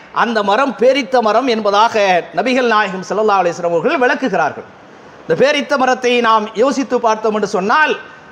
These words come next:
அதில் இருக்கக்கூடிய எந்த ஒரு பொருளும் வீணாக போவது கிடையாது. ஏதாவது ஒரு வகையிலே மனிதனுக்கு பயன்படக்கூடிய வகையில் தான் அல்லாஹ் ஜல்ல ஷானு வ தஆலா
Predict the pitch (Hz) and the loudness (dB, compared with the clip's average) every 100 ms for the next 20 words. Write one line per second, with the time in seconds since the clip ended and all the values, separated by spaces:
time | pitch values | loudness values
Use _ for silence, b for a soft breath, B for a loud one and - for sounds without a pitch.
0 | - 170 247 302 294 262 320 - 311 240 | -6 0 0 0 0 0 0 -2 -4 -2
1 | 254 269 302 233 262 339 359 349 311 302 | -2 0 2 2 0 -2 0 2 2 0
2 | 262 240 254 262 381 381 - 185 302 269 | 2 2 4 2 0 -2 -8 -4 0 2
3 | 240 233 240 202 196 226 185 156 110 - | 2 2 2 2 0 0 0 0 -2 -8
4 | - - - - - - 180 240 294 320 | -20 -20 -20 -20 -20 -4 0 4 6 6
5 | 359 370 370 339 302 277 285 285 330 285 | 6 4 2 0 2 0 0 0 0 0
6 | 285 330 320 226 262 233 277 320 302 269 | -2 -4 -4 -4 -2 -2 -2 0 -2 -2
7 | 247 262 254 240 254 247 302 311 285 285 | -6 -2 0 2 0 0 0 0 0 0
8 | 254 240 233 240 240 233 233 226 247 | 0 -2 0 0 2 0 2 2 2